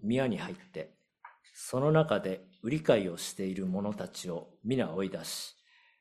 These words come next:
両替人の台や鳩を売る者たちの腰掛けを倒された。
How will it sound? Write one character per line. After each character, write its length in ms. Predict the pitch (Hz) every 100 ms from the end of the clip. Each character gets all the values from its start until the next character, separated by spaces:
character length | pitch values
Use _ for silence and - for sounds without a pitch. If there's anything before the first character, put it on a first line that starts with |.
| _ _ _ _ -
両 220 | 135 160
替 200 | 160 160
人 260 | 147 143 135
の 120 | 127
台 280 | 127 107 80
や 220 | 76 - _ _ - -
鳩 280 | 156 156 113
を 80 |
売 80 | 101
る 60 | 107
者 240 | 104 101
た 180 | 92 82
ち 180 | - 87
の 220 | 82 - -
腰 220 | 92 -
掛 220 | 110 107
け 120 | 87
を 160 | 78 - -
倒 160 | 90
さ 140 | - 101
れ 100 | -
た。 220 | -